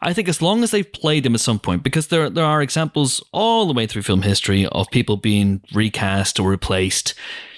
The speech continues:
just before shooting begins. So I learned just before we started recording today, for example, that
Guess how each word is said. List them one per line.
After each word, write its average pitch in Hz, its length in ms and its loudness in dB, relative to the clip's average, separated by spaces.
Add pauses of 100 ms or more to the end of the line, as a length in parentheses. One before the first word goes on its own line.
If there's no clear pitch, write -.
(160)
just 107 200 0
before 104 280 0
shooting 98 360 0
begins. 87 420 0
So 113 120 -2
I 147 80 2
learned 131 540 0
just - 200 0
before 101 420 2
we 98 120 0
started 90 240 -2
recording 95 600 -2
today, 107 360 0
for 90 100 -6
example, 92 680 0
that 101 300 0